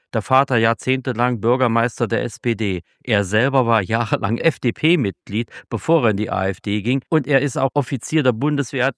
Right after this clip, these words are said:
auf die Verfassung geschworen. Der ist also zehnmal mehr dem Grundgesetz verpflichtet gewesen als Joschka Fischer als Linksextremist. Und solche Leute werden nicht als Bundestagsvizepräsident gewählt.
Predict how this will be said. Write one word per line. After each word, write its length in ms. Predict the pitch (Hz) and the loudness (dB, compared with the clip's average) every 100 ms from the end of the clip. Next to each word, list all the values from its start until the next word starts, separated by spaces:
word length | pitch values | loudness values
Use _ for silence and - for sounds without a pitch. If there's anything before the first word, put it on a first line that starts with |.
| - | -6
auf 180 | 127 - | -8 -4
die 100 | 131 | -2
Verfassung 500 | 127 - 147 160 127 | -2 0 0 0 -2
geschworen. 500 | 127 - 117 127 127 | -4 -4 0 0 2
Der 160 | 117 | 0
ist 140 | 127 135 | -2 -2
also 280 | 127 127 113 _ _ | 0 0 -2 _ _
zehnmal 680 | - 135 143 156 131 117 113 | -4 0 2 2 4 4 2
mehr 420 | 107 123 151 160 151 _ - | 2 4 4 4 2 _ -2
dem 140 | 113 | -2
Grundgesetz 840 | - 147 165 147 131 143 - - - | 2 0 2 -2 0 -2 -2 -16 -4
verpflichtet 640 | 135 - 147 151 156 123 | -4 -2 -2 -2 -2 -2
gewesen 420 | 127 127 139 - | -2 0 -2 -2
als 200 | 117 117 | -2 0
Joschka 380 | 131 147 - 117 | 0 0 0 -2
Fischer 340 | - - 139 | 0 0 2
als 240 | 120 120 - | 0 0 0
Linksextremist. 920 | 139 147 - 104 - 107 95 92 - _ _ | -2 -2 -6 -8 -4 -2 0 -4 -10 _ _
Und 160 | - 110 | -4 2
solche 300 | 117 147 165 | 4 4 4
Leute 400 | 123 147 143 107 | 4 4 2 2
werden 280 | 123 123 123 | 0 2 -2
nicht 180 | 139 | -2
als 180 | 120 110 | -4 -6
Bundestagsvizepräsident 1160 | - 139 135 - 120 - 127 127 113 110 104 95 | -2 0 0 0 -2 -2 -6 -6 -4 -2 -2 -2
gewählt. 300 | 98 104 | -2 -2